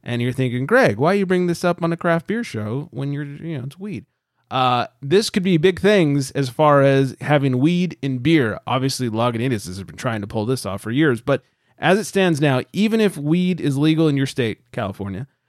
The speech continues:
you cannot have alcohol in the same beer. It could be one or it can be other. It cannot be both, unless you're a home brewer like me and you,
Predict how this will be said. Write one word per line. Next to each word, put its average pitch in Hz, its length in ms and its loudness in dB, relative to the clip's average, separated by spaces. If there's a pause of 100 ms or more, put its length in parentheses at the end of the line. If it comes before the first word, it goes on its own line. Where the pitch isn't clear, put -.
(140)
you 123 100 -10
cannot 170 320 2
have 160 160 4
alcohol 123 560 2 (120)
in 127 180 -2
the 123 80 -2
same 117 260 -2
beer. 92 220 -6
It - 80 -10
could 104 140 -14
be 107 100 -4
one 190 400 4
or - 80 -10
it - 40 -12
can 117 120 -6
be 110 160 -2
other. 135 380 2 (100)
It - 80 -18
cannot 123 260 -2
be 113 80 -2
both, 85 300 -8 (440)
unless 113 300 -8
you're 113 100 -4
a 113 40 -4
home 135 160 0
brewer 98 220 -2
like 98 180 -6
me 120 180 -4
and 92 120 -10
you, 104 60 -10